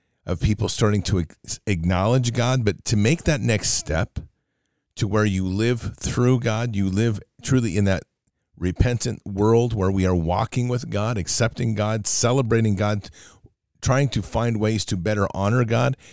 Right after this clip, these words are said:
that's a remnant, and it's, we're not gonna get there quickly in this culture. We're literally almost in the book of Malachi. So let's, let's get into it a little bit. I think this is an interesting study tonight.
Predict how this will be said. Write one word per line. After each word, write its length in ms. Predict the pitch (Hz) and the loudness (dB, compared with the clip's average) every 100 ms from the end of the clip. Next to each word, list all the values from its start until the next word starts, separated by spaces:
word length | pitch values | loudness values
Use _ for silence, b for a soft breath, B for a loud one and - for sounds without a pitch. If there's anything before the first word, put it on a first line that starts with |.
| B B B B | B B B B
that's 580 | - 87 82 87 117 - | -8 -6 -2 0 0 2
a 60 | 127 | 2
remnant, 440 | 92 82 85 87 - | 4 4 2 0 -4
and 240 | 95 90 | -4 -2
it's, 320 | 82 85 - | -4 -4 -4
we're 200 | 90 98 | 2 4
not 220 | 98 95 | 4 2
gonna 160 | - 95 | 2 0
get 180 | 85 - | 2 0
there 140 | 85 | 0
quickly 360 | - 95 - 82 | 0 -2 0 0
in 80 | 85 | 0
this 140 | - | 0
culture. 460 | - 175 - - - _ _ _ _ _ _ _ _ _ 95 | -2 -2 -4 -10 -12 _ _ _ _ _ _ _ _ _ -4
We're 160 | 104 | 0
literally 460 | 107 147 160 139 113 - | 4 4 4 2 -2 0
almost 580 | 131 165 147 131 - - | 2 4 4 2 0 -2
in 280 | 127 127 | 0 2
the 40 | 113 | 2
book 280 | 107 107 104 | 2 2 0
of 100 | 90 | 0
Malachi. 520 | 87 78 - 65 - _ _ _ _ _ _ _ _ _ _ _ _ _ _ _ _ _ _ | 0 0 -4 -10 -12 _ _ _ _ _ _ _ _ _ _ _ _ _ _ _ _ _ _
So 140 | - | -2
let's, 240 | 120 - - _ | -2 -2 -8 _
let's 140 | 135 - | -10 -6
get 160 | 160 | -2
into 240 | 147 - 92 | -2 0 -2
it 40 | |
a 40 | 85 | -2
little 180 | 80 | -4
bit. 140 | 71 71 | -4 -6
I 60 | |
think 200 | 113 131 | -4 -6
this 180 | 135 - | -4 -4
is 120 | 104 | -2
an 80 | 95 | -4
interesting 640 | - 113 - 104 - 90 78 | -2 -2 0 0 0 -2 -2
study 460 | - - 80 67 | -4 -2 -2 -2
tonight. 300 | - 67 - | -6 -10 -10